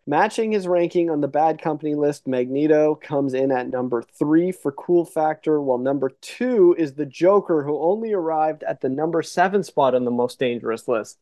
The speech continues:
But of course, there's only one bad guy going home with the gold, and seeing as how he also ranked number one on the most dangerous villains list, of course, the coolest villain is Doctor Doom.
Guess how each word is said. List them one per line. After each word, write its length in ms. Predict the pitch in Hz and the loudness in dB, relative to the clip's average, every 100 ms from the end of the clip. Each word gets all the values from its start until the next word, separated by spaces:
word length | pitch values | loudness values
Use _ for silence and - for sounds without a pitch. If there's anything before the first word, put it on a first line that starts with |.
| _ | _
But 100 | 170 | -2
of 100 | 170 | -2
course, 300 | - 220 240 208 | 2 4 4 2
there's 140 | 170 | -2
only 220 | 190 190 | 0 0
one 420 | 165 170 196 240 | 0 -2 -4 -2
bad 260 | 208 175 165 | 0 0 2
guy 160 | 160 151 | 0 2
going 320 | 160 160 151 | 0 0 -2
home 160 | 160 | -2
with 140 | 156 143 | -2 -2
the 60 | 139 | -2
gold, 600 | 170 233 226 202 190 - - | 4 6 6 6 2 -4 -6
and 180 | 143 143 | -6 -4
seeing 480 | - 220 220 208 | -4 0 0 0
as 140 | 180 160 | -2 -2
how 440 | - 180 175 175 | -4 0 2 2
he 280 | 170 170 156 | 0 -2 0
also 420 | 190 262 277 226 | 2 2 2 0
ranked 280 | 202 202 180 | 2 0 0
number 240 | 190 185 185 | -2 0 2
one 180 | 175 170 | 2 2
on 120 | 160 | -2
the 60 | |
most 280 | 156 156 139 | -4 -6 -2
dangerous 380 | 185 196 180 160 | 0 0 -2 -4
villains 460 | 165 285 311 254 180 | 2 2 4 0 2
list, 400 | 180 180 - - | 2 2 -2 -16
of 180 | 127 123 | -16 -16
course, 460 | - 202 247 254 - | -2 4 4 4 -4
the 140 | 139 | -10
coolest 440 | - - 208 233 - | -8 -2 0 0 2
villain 580 | 180 175 170 165 165 165 | 2 4 4 2 0 -2
is 240 | 143 123 117 | -2 -2 0
Doctor 520 | 147 160 - 180 170 | -2 -2 -2 2 2
Doom. 640 | 151 156 151 156 156 156 | 4 4 6 4 2 -2